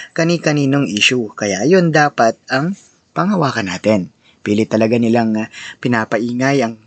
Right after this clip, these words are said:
kat din, ano, para umangat ang karera ni Catherine Bernardo. Tungkol sa voting, hindi na bago yan kasi noon pa, dinadaya na si Meng.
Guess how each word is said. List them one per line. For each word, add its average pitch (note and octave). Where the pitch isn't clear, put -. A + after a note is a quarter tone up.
kat A#2+
din, B2
ano, A#2+
para C3
umangat E3+
ang E3+
karera E3
ni D#3+
Catherine D#3+
Bernardo. D#3
Tungkol D#3+
sa D#3
voting, E3
hindi A#3
na C#4
bago C3+
yan F3+
kasi G#3
noon A3
pa, A#2+
dinadaya D#3+
na G3
si F#3
Meng. C3+